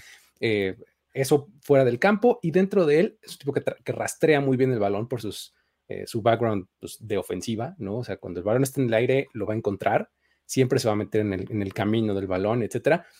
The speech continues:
Lo que me extraña es que para tener background de quarterback es medio lento para diagnosticar la combinación de rutas.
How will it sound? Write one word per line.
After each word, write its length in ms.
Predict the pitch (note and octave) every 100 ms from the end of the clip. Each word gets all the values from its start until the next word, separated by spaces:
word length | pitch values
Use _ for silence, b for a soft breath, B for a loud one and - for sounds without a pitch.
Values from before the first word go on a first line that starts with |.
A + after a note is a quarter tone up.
| b b _ _ _
Lo 260 | F3+ E3 D#3+
que 80 | D3
me 140 | C#3
extraña 680 | C3+ - F#3+ A3+ C3+ F3+ - _ _ -
es 120 | D3
que 100 | A#3
para 240 | E3+ C#3
tener 280 | C3+ C#3+ G3+
background 360 | G3 G3 G3+ D3
de 80 |
quarterback 440 | C#3 D3 A#2 - -
es 140 | - F#3
medio 240 | C4 G3
lento 400 | C#3+ D#3+ F3+ F3
para 180 | D3+ B2
diagnosticar 640 | A2+ B2+ A2+ - - C3 C3
la 180 | C3
combinación 640 | C3 G#2 G2 F#2 - G#2+ G2
de 80 |
rutas. 540 | - A#2+ - G2+ -